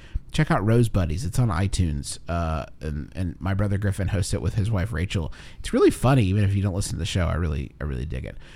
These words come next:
But those are, uh, just a few of the things that are happening right now. We got a lot more for you. Um, uh,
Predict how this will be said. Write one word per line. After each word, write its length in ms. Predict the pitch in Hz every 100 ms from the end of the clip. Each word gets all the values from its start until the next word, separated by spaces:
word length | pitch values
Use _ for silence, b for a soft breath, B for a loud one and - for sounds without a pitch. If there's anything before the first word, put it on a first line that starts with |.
| B -
But 220 | 127 101 - - -
those 260 | 147 151
are, 180 | 147 139
uh, 160 | 127 120
just 220 | 147 -
a 40 |
few 140 | - 139
of 40 |
the 60 | 120
things 180 | 123 117
that 60 | 120
are 60 |
happening 320 | 117 120 117
right 220 | 107 104 82
now. 340 | 117 113 107 - - - - - - - - -
We 120 | 135
got 120 | 123
a 40 | 117
lot 220 | 110 -
more 200 | 110 101
for 260 | - 107 104
you. 180 | 98 107 B B B -
Um, 400 | 98 98 95 78 -
uh, 40 | -